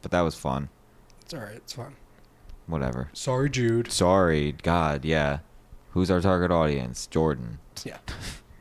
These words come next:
Speaker 1: We found him.
Speaker 2: <laughs> Yeah, we found him.
Speaker 1: <laughs> Right.
Speaker 2: Now we just need to find more of him.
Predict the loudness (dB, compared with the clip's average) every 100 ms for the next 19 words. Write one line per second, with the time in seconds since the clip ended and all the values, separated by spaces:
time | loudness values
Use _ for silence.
0 | -20 -20 -20 -20 -20 -20 -8 -2 0 0
1 | -2 -6 -12 -16 -6 0 0 0 2 2
2 | 4 4 4 2 2 0 -4 -8 -8 -8
3 | -10 -8 -6 -4 -6 -6 -8 -6 -2 -2
4 | -2 -2 -2 -4 -4 -4